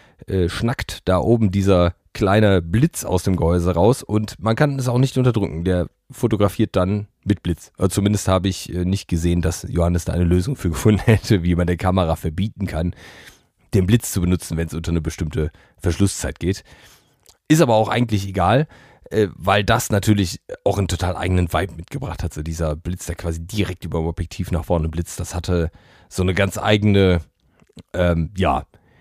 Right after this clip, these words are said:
äh, Retro-Anmutung irgendwie dadurch. Und ich war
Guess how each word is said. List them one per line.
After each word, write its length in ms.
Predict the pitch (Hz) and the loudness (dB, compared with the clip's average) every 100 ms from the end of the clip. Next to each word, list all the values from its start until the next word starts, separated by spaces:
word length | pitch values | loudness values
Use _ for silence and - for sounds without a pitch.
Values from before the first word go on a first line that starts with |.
| _ _ _ | _ _ _
äh, 200 | - - | -12 -10
Retro-Anmutung 1700 | - 104 95 104 - 92 - 87 90 92 87 82 82 101 95 92 78 | -8 -6 -4 -2 0 0 0 0 2 4 2 0 0 0 0 -2 -2
irgendwie 280 | 85 85 87 | -4 -2 -2
dadurch. 460 | 82 80 98 120 - - - - | -2 0 2 0 -4 -20 -20 -6
Und 140 | 117 | -2
ich 80 | 110 | 0
war 140 | 120 | -2